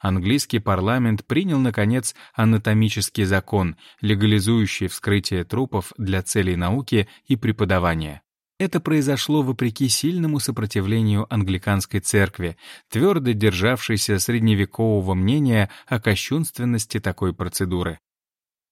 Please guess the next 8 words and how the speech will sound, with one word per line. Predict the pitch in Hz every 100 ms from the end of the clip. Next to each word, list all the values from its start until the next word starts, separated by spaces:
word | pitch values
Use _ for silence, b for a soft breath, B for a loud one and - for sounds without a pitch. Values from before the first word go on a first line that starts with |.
| _ _ _ -
Хотя | 113 - 208
получить | 160 151 127 101
профессию | 104 95 - 101 - 101
учёного | 101 - 123 98 85 80 85 -
в | -
Кембридже | 107 90 92 87 95
было | 90 95
нельзя, | 92 90 90 139 160